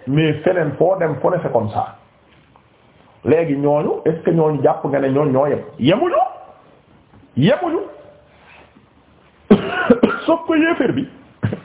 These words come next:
son problème, là où le bas blesse, mooy gëmul yàlla, mooy li sauvé borom bi taaqa bi, borom boyat si moom loolu la amul. Moo tax borom bi ne, moo tax ñooñu, waxoon naa la ko fi, ne ñooñu ci àddina nii bu ñu faatoo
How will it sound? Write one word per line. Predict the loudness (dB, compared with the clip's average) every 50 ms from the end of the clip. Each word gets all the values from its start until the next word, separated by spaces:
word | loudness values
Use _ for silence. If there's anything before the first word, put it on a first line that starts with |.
| -18 -2 0
son | 0 0 0
problème, | 0 -2 -2 0 0 -2 -4 -6 -6 -8 -16 -20 -20 -20 -20 -20 -20 -20 -20 _ _ _ _ -20 -20 -20 -20 -20 -6 -2
là | 0 0 0 0 0
où | 0 2 2
le | 2 2
bas | 2 2 2 0 -2 -2
blesse, | -2 -2 -2 -4 -6 -14 -20 -20 -20 -20 -20 -20 -20 -20 -20 -20 -20 _ _ _ _ _ _ _ _ _ _ _ _ _ _ _ _
mooy | -2 0 2 2 2
gëmul | 2 2 2 4 4 4
yàlla, | 4 2 2 0 -2
mooy | 2 2 2 2 2 0 -4 -6 -10 -14 -6 0
li | 2 2 4 4 2 0 -2 2 2
sauvé | 2 4 4 2 2
borom | 2 2 2 2 0 -2 -4
bi | -4 0
taaqa | 2 2 2 2 0 -4 -4
bi, | -6 -6 -10 -12 -20 -20 -20 -20 _ -20 -20 -20 _ _ _ _ _ -20 _ _ 4
borom | 4 4 4 4 0 -4 0
boyat | 0 0 0 0 -2 -2
si | -2 0
moom | 2 2 2 2
loolu | 2 0 0 -2
la | -4 -4
amul. | -6 -8 -8 -10 -14 -20 -20 -20 -20 -20 _ _ _ _ -2
Moo | 2 4 4 4 4
tax | 2 0 -2 0
borom | 0 0 2 2 0 0 -2
bi | -4 -4
ne, | -4 -4 -6 -10 -6 2
moo | 2 4 4
tax | 4 0 0
ñooñu, | 0 0 0 0 -2 -2 -2
waxoon | -2 0 2 2 0 0 0
naa | 0 0 0
la | 0 -2
ko | -4 -4
fi, | -2 0
ne | 0 2
ñooñu | 2 2 2 2 0
ci | -2 -2 -2
àddina | 0 0 0 0 0 0
nii | 2 0 0 2
bu | 2 2
ñu | 0 2 2
faatoo | 2 0 2 0 -2 -4 -4